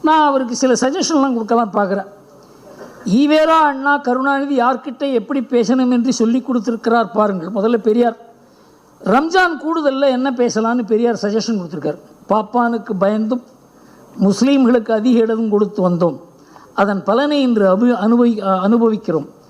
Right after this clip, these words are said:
இது சாணியை மிதிக்க அசிங்கப்பட்டு மலத்தின் மேல் காலை வைத்து நேர்ந்த பழமொழியாக மாறிவிட்டது.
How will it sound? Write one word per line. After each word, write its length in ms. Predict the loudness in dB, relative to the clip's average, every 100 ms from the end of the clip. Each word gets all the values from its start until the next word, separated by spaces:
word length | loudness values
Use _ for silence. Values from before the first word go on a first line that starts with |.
| _ -20 -6
இது 300 | -2 2 2
சாணியை 580 | 2 2 2 0 0 0
மிதிக்க 460 | 0 0 -2 0 -2
அசிங்கப்பட்டு 680 | -2 -2 -2 -2 -4 0
மலத்தின் 500 | 0 2 0 -2 -4
மேல் 260 | 0 -2 -2
காலை 360 | 0 0 0
வைத்து 320 | -2 -4 -4 0
நேர்ந்த 400 | 2 2 0 -2
பழமொழியாக 720 | 2 2 2 0 0 0 0
மாறிவிட்டது. 720 | -2 -2 -2 -4 -10 -12 -12